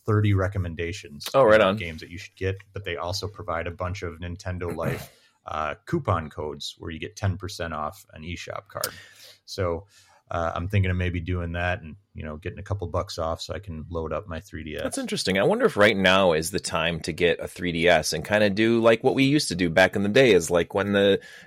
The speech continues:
Speaker 2: the end of the sixteen-bit era, it's like, "Let's jump in and grab as much TurboGrafx
Speaker 1: Yeah.
Speaker 2: stuff as we can. Oh, it's at the Saturn's dying, the Dreamcast is dying. Hey, I'm gonna go get all these,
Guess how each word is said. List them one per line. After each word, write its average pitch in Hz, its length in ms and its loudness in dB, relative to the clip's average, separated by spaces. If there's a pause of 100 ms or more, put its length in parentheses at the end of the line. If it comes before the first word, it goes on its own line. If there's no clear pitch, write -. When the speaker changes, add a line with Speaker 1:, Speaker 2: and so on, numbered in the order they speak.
Speaker 2:
the 107 100 6
end 110 160 8
of 110 80 8
the 110 60 6
sixteen-bit 104 640 4
era, 82 200 4
it's - 140 0
like, 78 240 2
"Let's 85 300 4
jump 98 420 4
in 180 140 10
and 113 100 4
grab 92 240 6
as 87 80 0
much 98 220 0
TurboGrafx 113 500 6
Speaker 1:
Yeah. - 80 2
Speaker 2:
stuff - 240 0
as 73 80 -8
we 80 80 -6
can. 78 160 -2
Oh, 107 140 6
it's 151 160 4
at - 100 2
the - 80 2
Saturn's 139 500 8
dying, 160 300 6
the 98 60 0
Dreamcast 135 420 2
is 147 60 -6
dying. 165 240 4
Hey, 139 200 2
I'm 180 60 4
gonna 175 160 2
go 135 140 10
get 131 120 6
all 120 120 8
these, 107 200 -2